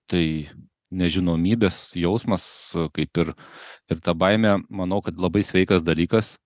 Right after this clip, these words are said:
Ji sukelia sveiką kritiką, objektyviai padeda įvertinti situaciją blaiviai, nepanerti stačia galva, bet yra už baimės dar ir abejonė. Tai va, abejonė, mums ją reikia užčiuopti ir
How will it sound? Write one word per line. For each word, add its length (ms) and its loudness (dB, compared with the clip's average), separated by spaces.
Ji 460 0
sukelia 380 -2
sveiką 400 2
kritiką, 520 0
objektyviai 560 0
padeda 460 -2
įvertinti 580 -4
situaciją 520 -2
blaiviai, 360 -2
nepanerti 680 -2
stačia 300 -2
galva, 460 0
bet 160 -2
yra 480 2
už 260 -4
baimės 400 2
dar 220 2
ir 100 2
abejonė. 640 0
Tai 160 -6
va, 80 2
abejonė, 840 0
mums 280 -6
ją 100 6
reikia 240 2
užčiuopti 800 0
ir 200 6